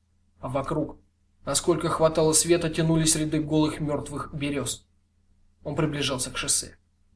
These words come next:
На опушке парень остановился, вслушиваясь в шум, доносившийся со стороны дороги,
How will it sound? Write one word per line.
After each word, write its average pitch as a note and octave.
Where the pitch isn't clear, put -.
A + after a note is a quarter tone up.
На C3+
опушке D#3
парень D#3
остановился, D3
вслушиваясь C3
в -
шум, C3
доносившийся C#3
со C#3
стороны C#3
дороги, C3